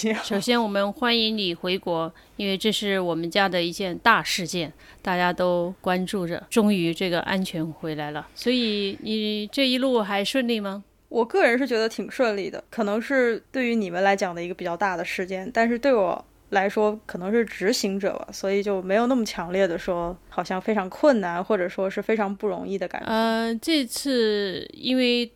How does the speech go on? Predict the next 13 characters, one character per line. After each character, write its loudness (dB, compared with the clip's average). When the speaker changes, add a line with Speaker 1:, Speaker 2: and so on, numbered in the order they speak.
Speaker 2:
大 2
家 2
对 -2
海 -10
外 0
人 -2
员 -2
回 -4
国 -2
只 -6
有 2
耳 2
闻 0